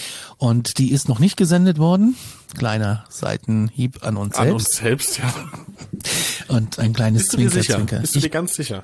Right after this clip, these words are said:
Speaker 1: Ja, die kam gestern. Die ist ganz, ganz, ganz neu.
Speaker 2: Okay.
Speaker 1: Die ist wirklich super neu. Und, äh, die geht jetzt fünf Minuten fünfundfünfzig.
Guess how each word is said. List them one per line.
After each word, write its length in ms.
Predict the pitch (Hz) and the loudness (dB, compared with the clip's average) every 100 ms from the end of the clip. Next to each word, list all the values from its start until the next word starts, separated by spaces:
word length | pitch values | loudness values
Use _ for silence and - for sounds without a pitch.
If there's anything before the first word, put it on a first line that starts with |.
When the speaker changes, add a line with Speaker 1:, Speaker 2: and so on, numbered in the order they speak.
| - 131 | -8 0
Speaker 1:
Ja, 140 | 170 | 2
die 120 | 147 | 2
kam 260 | - 135 135 | 0 0 2
gestern. 380 | 135 - 98 101 | 2 0 -4 -2
Die 60 | |
ist 120 | 113 | -2
ganz, 280 | 135 147 156 | 2 2 2
ganz, 280 | - 120 120 | 0 0 0
ganz 360 | 120 110 - 107 | 0 0 -2 -4
neu. 180 | - - | -6 -8
Speaker 2:
Okay. 200 | - - - - - - - | -8 -6 -6 -8 -12 -8 2
Speaker 1:
Die 100 | 123 | 2
ist 140 | 117 | 4
wirklich 380 | 127 139 123 - | 0 0 -2 0
super 500 | 123 117 214 - 110 | 0 4 4 2 -4
neu. 360 | - - 113 - - - - - | -8 -6 -2 -2 -4 -16 -12 -2
Und, 320 | 131 139 135 | 2 2 2
äh, 180 | 127 123 | 0 2
die 120 | 131 | 2
geht 120 | 147 | 2
jetzt 200 | 147 - - | 2 -2 -2
fünf 300 | 247 285 - | 0 0 2
Minuten 320 | 202 202 196 | 4 4 2
fünfundfünfzig. 1000 | - 175 170 - 123 - - 123 - | 2 2 2 2 0 0 -8 -8 -12